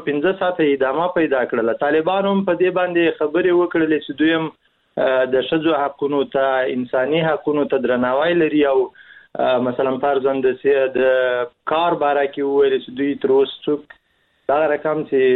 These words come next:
اه، له کاره یې راوګرځوي مستقیما نه دي کړي، اما د ځینو مشکلاتو له امله، اه، ښځې په ځینو ادارو کې کار ته نه وې تللې، اما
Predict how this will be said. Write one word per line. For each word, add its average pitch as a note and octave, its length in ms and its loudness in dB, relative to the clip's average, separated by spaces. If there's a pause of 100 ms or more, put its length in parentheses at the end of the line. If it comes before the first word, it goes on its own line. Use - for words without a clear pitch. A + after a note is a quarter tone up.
اه، A#2+ 480 0
له A#2 100 -2
کاره D3+ 300 0
یې C3 80 0
راوګرځوي D3+ 580 0
مستقیما C3 520 -2
نه C3+ 200 2
دي F3+ 140 2
کړي، D#3+ 320 2
اما B2+ 180 -2
د A#2+ 160 0
ځینو D3 160 -2
مشکلاتو C#3+ 580 0
له C#3+ 60 2
امله، C3+ 340 0
اه، - 1300 -4 (380)
ښځې C#3 420 0 (140)
په A2+ 80 2
ځینو D3+ 300 2
ادارو B2+ 440 2
کې C3 140 -4
کار B2+ 220 -2
ته A#2+ 120 -8
نه D3+ 140 2
وې D#3+ 100 2
تللې، C#3 300 2
اما B2 260 -2